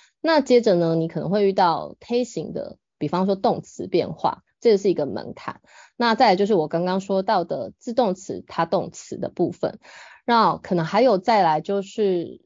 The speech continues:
呃，一些使役动词啊，然后被动态这些。其实说真的就是不多，那这些我都收纳在这个小黎日语观念文法书里面。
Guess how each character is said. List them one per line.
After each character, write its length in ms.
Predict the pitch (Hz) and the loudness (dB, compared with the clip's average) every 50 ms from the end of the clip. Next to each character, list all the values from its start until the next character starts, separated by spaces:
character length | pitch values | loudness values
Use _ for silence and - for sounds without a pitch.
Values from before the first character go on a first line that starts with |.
| _ | _
呃， 340 | - 160 147 147 135 113 110 | -10 -8 -6 -6 -6 -4 -2
一 60 | - | -2
些 420 | 196 196 196 185 175 175 180 175 175 | -2 0 2 2 4 4 4 2 0
使 400 | - - - - - 180 170 156 | -2 -6 -12 -10 -6 -4 -4 -4
役 300 | - - 254 247 214 190 | -2 -2 -2 -2 0 2
动 280 | - 247 202 180 165 | 2 2 2 2 0
词 320 | 165 - _ _ - - - | -4 -8 _ _ -14 -10 -8
啊， 200 | - 80 73 76 87 | -8 -6 -6 -6 -6
然 100 | 147 - | -4 -2
后 140 | 165 190 190 | 0 0 0
被 260 | 190 - - 226 208 | 0 0 2 2 2
动 260 | 180 - 214 185 165 | 2 2 0 0 0
态 240 | 165 - - 180 165 | -2 -4 -4 -6 -4
这 140 | - - 156 | -6 -8 -10
些。 300 | 156 - - - - - - - - - _ _ _ _ | -10 -10 -12 -12 -12 -12 -16 -20 -20 -20 _ _ _ _
其 200 | - - 302 302 | -2 2 2 4
实 180 | 285 294 247 233 | 6 6 4 4
说 260 | 226 - 262 240 240 | 4 4 4 4 4
真 300 | 233 - 226 214 220 214 | 4 2 2 2 4 2
的 140 | 208 156 139 | 2 0 0
就 180 | - 214 214 | 0 -2 -2
是 160 | 208 - 220 | 0 0 -2
不 180 | 190 - - 247 | -2 -2 -4 -8
多， 380 | 233 _ - 180 165 160 165 165 _ - - _ _ | -4 _ 2 2 2 0 -2 -6 _ -20 -20 _ _
那 140 | 285 285 269 | -2 -2 0
这 140 | 277 311 | 0 0
些 160 | 269 - 240 214 | 0 2 2 2
我 140 | 180 151 | 0 -2
都 220 | 147 - 180 180 185 | -2 -2 -2 -2 -2
收 280 | 180 - 196 196 190 | -4 -4 -4 -4 -2
纳 240 | 208 220 208 185 180 | -2 -2 -4 -4 -6
在 180 | - 190 175 170 | -6 -6 -8 -6
这 100 | 170 180 | -8 -8
个 300 | 180 - 156 147 139 147 | -8 -6 -6 -6 -8 -8
小 200 | - - 139 135 | -8 -6 -6 -4
黎 120 | 143 143 | -4 -4
日 160 | 156 190 202 | 0 2 2
语 60 | 165 - | 0 2
观 220 | - 160 156 160 | 0 -2 0 0
念 140 | 185 185 160 | 0 0 -2
文 140 | 151 147 151 | -2 -4 -6
法 220 | - - 127 135 | -6 -6 -6 -8
书 240 | - - 147 151 147 | -8 -8 -8 -8 -6
里 160 | - - - | -6 -6 -4
面。 200 | - 175 151 - | -2 -2 -2 -4